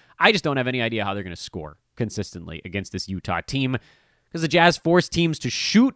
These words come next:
more, and the Knicks like to take it to the hole. They're a, they're a paint team. They're gonna have to make some shots. They wanna hang in this thing. Maybe they will.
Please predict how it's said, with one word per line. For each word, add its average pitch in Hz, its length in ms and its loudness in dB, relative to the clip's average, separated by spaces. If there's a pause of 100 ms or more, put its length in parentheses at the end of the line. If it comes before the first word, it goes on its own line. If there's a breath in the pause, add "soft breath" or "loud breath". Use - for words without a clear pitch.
more, 107 300 -2
and 143 220 -2
the 147 80 4
Knicks 247 480 2 (360)
like 175 380 4
to 170 100 -6
take 196 280 6
it 180 160 0
to 190 100 6
the 180 120 8
hole. 190 420 8 (720)
They're 208 200 4
a, 139 160 6
they're 175 220 4
a 165 80 8
paint 233 420 0 (140)
team. 92 400 -2 (1300)
They're 156 120 4
gonna 240 120 4
have 247 100 4
to 208 80 -2
make 208 200 4
some 185 120 -6
shots. 220 640 6
They 156 100 6
wanna 165 220 4
hang 180 200 -2
in 180 140 2
this 127 160 2
thing. 123 240 -2
Maybe 330 200 4
they 226 100 6
will. 147 320 6